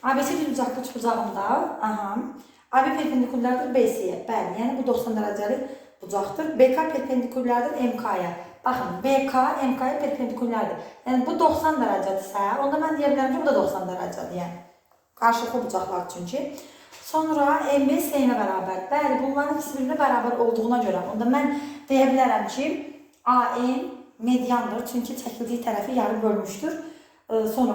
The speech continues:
A F F K-ya bərabərdir. A F-in özü də F K-ya bərabər. Demək ki, N F də median olmuş oldu. Sonra deyir ki, S M bərabərdir, S M bərabərdir iki A Y, o da bərabərdir iki Y M.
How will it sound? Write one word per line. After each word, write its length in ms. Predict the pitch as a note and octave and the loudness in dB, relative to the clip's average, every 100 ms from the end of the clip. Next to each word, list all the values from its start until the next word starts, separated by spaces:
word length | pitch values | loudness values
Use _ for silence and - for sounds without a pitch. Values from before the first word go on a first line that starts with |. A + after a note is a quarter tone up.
| A#3 | 2
A 80 | C4+ | 2
F 260 | F4 - D4 | 2 0 -4
F 80 | - | -2
K-ya 220 | C4 B3 | 2 2
bərabərdir. 560 | G3+ F#3 F#3 F#3 F3+ - | 2 0 -2 -4 -6 -8
A 240 | - B3+ B3+ | -2 0 0
F-in 320 | B3+ D4+ D4+ B3 | -2 -4 -6 0
özü 240 | B3+ B3+ A#3 | 2 2 0
də 80 | G#3+ A#3+ | 0 0
F 240 | B3+ B3 B3+ | 0 0 2
K-ya 180 | A#3 A3+ | 0 2
bərabər. 420 | G#3 G3 F#3+ G#3+ | 0 0 -2 -4
Demək 280 | B3 B3+ D4 | -2 0 -2
ki, 260 | D4 E4+ - - - _ B3 | -4 -8 -8 -14 -20 _ 2
N 200 | B3+ C#4 | 4 4
F 140 | - - | -2 -2
də 40 | |
median 440 | B3+ B3 A3 B3 A#3+ | 2 2 4 2 2
olmuş 340 | A3 A#3+ - - | 2 0 -2 0
oldu. 340 | A3 B3 A3 E3 - - - _ _ _ _ _ _ _ _ _ _ - - | 4 4 2 -2 -4 -12 -20 _ _ _ _ _ _ _ _ _ _ -20 -14
Sonra 280 | - C#4+ D#4+ | 0 2 4
deyir 180 | - - | 2 -2
ki, 120 | A3 | -4
S 240 | - C#4+ D4 | -4 0 2
M 80 | D4+ | 2
bərabərdir, 960 | C#4+ B3 A#3 A#3 A3+ D#4 D4 - - | 2 0 2 0 0 -2 -2 -2 -4
S 320 | - - C4+ A#3+ | -12 -8 2 4
M 160 | A#3+ A3+ | 4 4
bərabərdir 580 | G3+ F#3+ G3 F#3+ F#3 F#3+ - - _ | 2 0 -2 -4 -4 -10 -12 -20 _
iki 280 | - - D4+ | -16 -8 -4
A 320 | D#4 A3 G3 | 2 4 4
Y, 500 | F#3+ F#3+ G3 G3 A#3+ | 0 -4 -6 -4 -4
o 160 | A#3+ B3+ | -4 -2
da 100 | A#3+ | 0
bərabərdir 680 | A3+ A3+ A3 F3+ A#3 B3 - | 0 -2 -2 0 0 -4 -8
iki 220 | - - C#4+ | -10 -10 -6
Y 340 | A3+ A3+ A#3 B3+ - - - - | -2 0 2 0 0 -8 -14 -4
M. 240 | G#3+ - | -2 -2